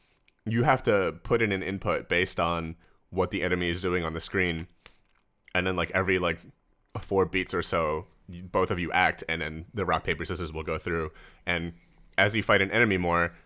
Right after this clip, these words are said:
um, you'll, you'll know, like, "Oh, when he,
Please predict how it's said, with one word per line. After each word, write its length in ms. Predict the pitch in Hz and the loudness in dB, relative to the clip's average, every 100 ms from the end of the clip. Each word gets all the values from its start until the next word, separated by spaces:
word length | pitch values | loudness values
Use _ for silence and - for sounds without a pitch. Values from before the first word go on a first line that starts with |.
| _ 90 | _ -4
um, 420 | 85 85 85 107 | -2 -2 -6 -8
you'll, 400 | 95 87 87 78 - _ - | -4 0 -2 -4 -16 _ -2
you'll 160 | 92 | 0
know, 160 | 90 90 | 2 2
like, 240 | 82 80 - | 2 -2 2
"Oh, 200 | 113 95 | 4 4
when 180 | 92 92 | 4 0
he, 220 | 101 87 | -2 -6